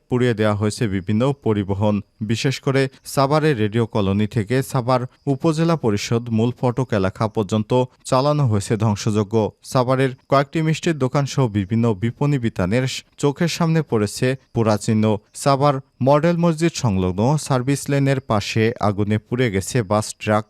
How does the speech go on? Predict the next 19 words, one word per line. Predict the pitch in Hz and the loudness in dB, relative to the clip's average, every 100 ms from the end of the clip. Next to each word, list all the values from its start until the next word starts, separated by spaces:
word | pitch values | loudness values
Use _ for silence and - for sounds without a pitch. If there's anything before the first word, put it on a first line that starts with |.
| - | -4
পিকআপ | 123 - 131 - | -4 0 -2 0
এবং | 98 98 123 - - | -2 0 -2 -4 -2
মাইক্রোবাস। | 104 101 107 98 104 101 - _ - | 0 0 0 2 2 0 -6 _ -4
সাভারের | 147 131 151 151 147 - - | 0 2 2 2 0 -6 -4
উপজেলা | 147 139 185 180 185 | -2 0 0 2 0
প্রাণী | - 139 135 139 | 0 0 0 0
সম্পদ | - 131 - 131 - | -2 -4 -2 -4 -2
কর্মকর্তার | 107 104 107 101 - 110 | -2 0 0 -2 -2 -2
কার্যালয়ের | - 101 101 120 120 113 | 0 -2 -2 -2 0 0
ভেতরে | 107 - 98 131 - - | -4 -4 -2 -2 -4 -2
আগুন | 123 127 156 151 | 0 2 0 2
দিয়ে | 156 151 | 0 0
পুড়িয়ে | - 101 101 | 0 0 0
দেওয়া | 101 101 98 | 0 0 0
হয়েছে। | 107 - 120 95 - - | -2 0 -2 -2 -4 -6
এছাড়াও | 117 - 104 123 151 _ | -4 0 2 2 0 _
অফিসের | 139 135 - 151 170 147 | -2 0 0 -2 0 0
বিভিন্ন | 98 110 127 127 | 0 0 0 0
কাগজপত্র | - 98 107 - - 101 | 0 -2 -2 -6 -4 -4